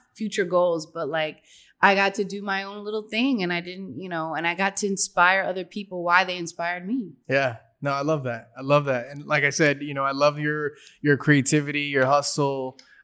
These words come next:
Speaker 2: Um, you're a busy woman,
Speaker 1: Yeah,
Speaker 2: you
Speaker 1: I
Speaker 2: know,
Speaker 1: try.
Speaker 2: and, uh, you, you just dropped a new film as well.
Speaker 1: Yeah, Tremors <laughs> Seven. <laughs>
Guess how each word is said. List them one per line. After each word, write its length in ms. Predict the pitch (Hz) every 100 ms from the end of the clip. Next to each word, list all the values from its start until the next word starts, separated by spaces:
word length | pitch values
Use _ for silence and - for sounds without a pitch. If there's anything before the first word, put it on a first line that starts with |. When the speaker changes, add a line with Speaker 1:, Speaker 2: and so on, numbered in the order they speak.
| -
Speaker 2:
Um, 340 | 127 127 127
you're 160 | 135 147
a 40 |
busy 240 | 139 156 143
woman, 480 | 139 160 156 151 151 -
Speaker 1:
Yeah, 160 | 233 -
Speaker 2:
you 60 | 135
Speaker 1:
I 20 |
Speaker 2:
know, 460 | 139 143 147 151 165
Speaker 1:
try. 80 | 143
Speaker 2:
and, 340 | 139 139 135
uh, 200 | 139 139 135
you, 100 | 151 156
you 100 | 135
just 380 | 151 151 - - 135
dropped 320 | 139 147 151
a 40 | 151
new 160 | 156
film 460 | 147 143 139 165 180
as 140 | 147
well. 340 | 139 127 151 214 -
Speaker 1:
Yeah, 560 | 320 359 392 392 359 208
Tremors 960 | - 247 277 285 269 247 208 185 202 - 262 233
<laughs> 180 | - -
Seven. 540 | - 220 208 185 185
<laughs> 60 | -